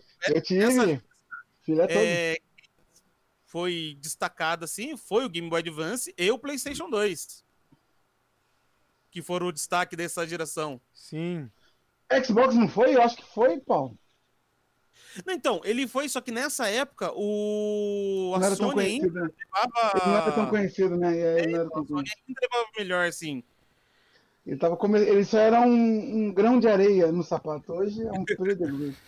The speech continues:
Speaker 1: É um pedregulho.
Speaker 3: <laughs> Né, e outra, esse, esse Xbox foi aquele que não deu certo. Que ele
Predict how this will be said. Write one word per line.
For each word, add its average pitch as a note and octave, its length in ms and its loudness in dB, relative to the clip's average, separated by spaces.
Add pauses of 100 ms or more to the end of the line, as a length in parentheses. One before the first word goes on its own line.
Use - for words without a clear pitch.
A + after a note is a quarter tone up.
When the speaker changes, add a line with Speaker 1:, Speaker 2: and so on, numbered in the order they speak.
(280)
Speaker 1:
É D#3 60 -10
um D#3 40 -2
pedregulho. D3 720 0
Speaker 3:
<laughs> - 80 -8
Né, G3 280 4
e G#3 100 4
outra, G#3+ 560 4
esse, G#3 340 0
esse F#3+ 1040 -4 (240)
Xbox E3+ 600 0
foi F#3+ 260 0
aquele G3 340 -2
que G#3 500 -4
não G3+ 220 -2
deu A3 200 4
certo. F#3 580 -2 (500)
Que C#3+ 260 -14
ele D#3+ 640 -4